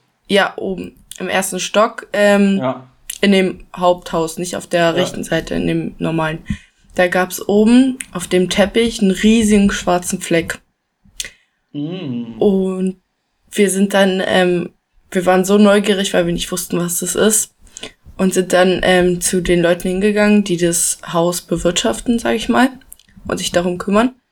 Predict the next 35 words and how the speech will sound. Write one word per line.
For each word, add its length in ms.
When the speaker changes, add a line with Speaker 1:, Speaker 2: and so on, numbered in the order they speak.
Speaker 1:
Und 160
haben 120
die 100
dann 140
gefragt, 600
ähm, 500
was 260
da 120
passiert 420
ist. 260
Und 140
dann 180
haben 160
die 120
uns 140
erzählt, 640
dass 180
da 180
eine 260
Gruppe 600
Jugendlicher 640
war. 320
Und 180
die 160
haben 580
während 500
ihrer 240
Besprechung 640
abends 520
da 140
in 80
der 100
Mitte 240
eine 160
Shisha 680